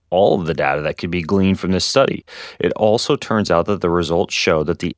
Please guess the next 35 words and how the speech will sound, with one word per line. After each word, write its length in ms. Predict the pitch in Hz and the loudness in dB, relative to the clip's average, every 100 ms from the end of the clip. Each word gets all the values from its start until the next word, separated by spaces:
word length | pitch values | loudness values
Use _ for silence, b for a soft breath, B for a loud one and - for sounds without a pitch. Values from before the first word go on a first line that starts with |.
| _ - | _ -4
ideal 760 | 110 127 117 120 110 58 - - | 0 0 0 2 2 2 -2 -6
rate 360 | 80 101 - 120 | 0 0 -2 -4
of 140 | 107 | -2
weight 360 | 104 117 - - | 2 2 2 -2
loss 360 | 62 - - | -4 -4 -6
in 140 | - 87 | -4 -2
a 100 | 80 | -4
fat 480 | - - 90 - | -6 -4 0 0
loss 480 | 110 107 101 101 - - | 2 2 2 2 -4 -6
muscle 420 | 90 85 82 104 | -2 -2 0 -2
gain 320 | 98 98 95 95 | 0 0 0 0
program 580 | 123 127 85 73 73 B B B | 2 2 0 -2 -2 B B B
was 260 | - 87 82 - | -2 -2 -2 -6
zero 480 | 92 82 95 104 107 | -4 -2 2 4 2
point 400 | 104 104 95 - | 0 -2 -2 -2
seven 480 | - - 110 110 98 | -2 0 2 2 0
percent 480 | 85 82 - - - | -2 -6 -6 -8 -8
per 140 | 67 | -8
week, 340 | 55 50 - - | -8 -12 -16 -10
or 260 | 82 78 71 _ | -4 -4 -4 _
the 160 | 95 92 | -4 -2
slow 280 | - 101 | 0 4
reduction 520 | 107 98 73 - 69 71 | 4 2 0 -4 -8 -8
group. 340 | 60 52 - B B B | -10 -10 -14 B B B
So 360 | - 113 80 - | 2 4 4 2
if 220 | 92 - | -8 -2
you 120 | 98 | 0
weigh 240 | 92 101 95 | 4 4 4
a 100 | - | 0
hundred 500 | - 117 120 120 110 | -2 0 4 4 2
and 240 | 90 87 | 2 0
fifty 340 | - 110 - 107 | 0 -2 0 -2
pounds, 440 | 95 67 50 - | 0 -2 -4 -6
let's 240 | 50 - | -6 -4
say 320 | - 67 - | -2 -2 -4